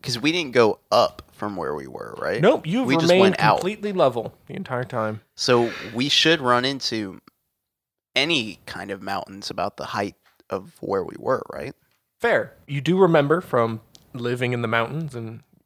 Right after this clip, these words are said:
Speaker 2: approaching that peak, that was a particularly high peak.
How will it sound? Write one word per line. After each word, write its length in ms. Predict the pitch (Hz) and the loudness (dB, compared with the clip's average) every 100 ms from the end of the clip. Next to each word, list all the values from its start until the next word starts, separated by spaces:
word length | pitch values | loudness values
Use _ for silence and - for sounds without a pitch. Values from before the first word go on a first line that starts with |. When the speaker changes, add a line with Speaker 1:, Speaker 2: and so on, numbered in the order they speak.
| _ | _
Speaker 2:
approaching 600 | 127 - 151 196 185 135 | -8 4 8 8 6 0
that 220 | 120 110 - | 0 -2 -6
peak, 240 | 143 - | -10 -2
that 180 | 139 151 | -2 4
was 460 | 160 165 160 - - | 6 8 6 -2 -6
a 160 | 135 139 | -6 -6
particularly 880 | - 151 - 160 - 147 139 127 117 | -8 -10 -8 -10 -4 -2 -2 -2 -2
high 240 | 120 104 | -2 -4
peak. 360 | - - - | -8 -18 -20